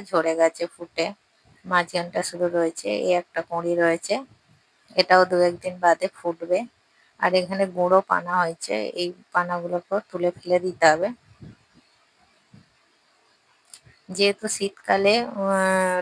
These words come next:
ডরমেন্সিতে চলে যায় পদ্ম গাছ, আর ফুল দেয় না, এই শীতের আগে আরও একবার ফুল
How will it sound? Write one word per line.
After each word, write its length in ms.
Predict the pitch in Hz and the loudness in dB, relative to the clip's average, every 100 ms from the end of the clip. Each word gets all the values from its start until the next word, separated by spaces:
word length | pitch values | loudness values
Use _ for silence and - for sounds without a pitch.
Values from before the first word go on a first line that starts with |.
| 180 | 2
ডরমেন্সিতে 680 | 180 185 196 202 202 - | 4 4 -4 -10 -12 -10
চলে 260 | 185 180 180 | -4 -2 0
যায় 160 | 185 190 | 2 2
পদ্ম 240 | 190 170 180 | 4 4 4
গাছ, 220 | 180 190 - | 4 4 2
আর 140 | - 175 | -4 -6
ফুল 220 | - 190 190 | -4 -2 0
দেয় 240 | 185 175 175 | 2 2 0
না, 140 | 175 240 _ _ _ _ - _ 180 | -4 -6 _ _ _ _ -20 _ -2
এই 220 | 180 185 185 - | 2 2 0 -4
শীতের 400 | - 196 - 190 | -8 -8 -2 2
আগে 320 | 180 175 208 247 - | 2 2 -6 -6 0
আরও 240 | 175 180 | 2 4
একবার 360 | 185 175 175 196 - | 4 2 4 4 2
ফুল 220 | - 180 | -8 -6